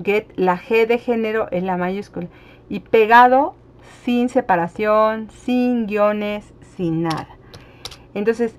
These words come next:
esto es hacer un método getter. Getter hace la lectura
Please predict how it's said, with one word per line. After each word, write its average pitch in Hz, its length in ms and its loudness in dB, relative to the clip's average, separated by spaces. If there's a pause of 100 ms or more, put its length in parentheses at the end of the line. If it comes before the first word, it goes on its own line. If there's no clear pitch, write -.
(120)
esto 285 440 0
es 240 220 2
hacer 220 520 -2
un 214 220 -6
método 196 640 -6 (500)
getter. 208 560 0 (760)
Getter 208 500 0 (420)
hace 240 560 2
la 190 200 0
lectura 214 840 -2